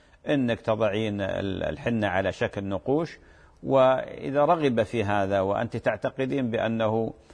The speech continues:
ربما يصر على مثل هذا الأمر، يجوز أن تكشفي ساقك للمرأة التي تريد أن تضع ال-، ال-، الحنة على منطقة الركبة فأسفل، يعني، مع، مع الساق،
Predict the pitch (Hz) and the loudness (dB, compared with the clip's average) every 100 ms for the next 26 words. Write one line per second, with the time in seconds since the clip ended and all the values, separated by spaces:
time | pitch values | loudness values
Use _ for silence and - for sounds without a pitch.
0 | - _ - 135 127 123 123 123 120 156 | -20 _ -2 0 0 0 0 0 -2 0
1 | 131 101 113 110 107 110 95 98 98 95 | 2 2 2 0 -2 -4 -2 -2 -2 -2
2 | 123 156 160 220 - - - - 110 98 | -2 -2 0 0 0 -6 -18 -8 -6 -4
3 | 135 - 98 104 - 117 127 - 151 - | -4 -6 -8 -8 -2 0 2 0 -8 -8
4 | - _ _ _ - 117 120 113 - 110 | -20 _ _ _ -6 -2 0 0 0 -2
5 | 107 101 101 101 107 120 113 147 151 - | -2 -2 0 -2 0 0 2 0 -4 -12
6 | _ _ - 117 110 110 - 110 117 107 | _ _ -2 -2 0 -4 -2 0 2 0
7 | 98 90 104 104 101 98 95 - - 123 | -2 0 0 0 0 2 0 -6 -4 0
8 | 113 95 95 90 92 85 87 82 82 - | 0 0 -2 -4 -6 -6 -6 -6 -6 -6
9 | - 120 98 87 87 101 92 - 101 - | -2 -2 0 -2 -2 0 0 -2 -8 -6
10 | - - 117 - - 113 104 104 135 135 | -6 -2 -2 -2 -4 -4 -4 -2 -2 0
11 | 139 131 127 147 - 95 90 82 92 - | 0 2 2 0 0 -4 -2 -2 -4 -8
12 | 110 113 104 110 - - _ 127 131 110 | -6 -4 -2 -4 -8 -20 _ -2 0 0
13 | 104 - 110 127 156 | -4 -2 2 2 2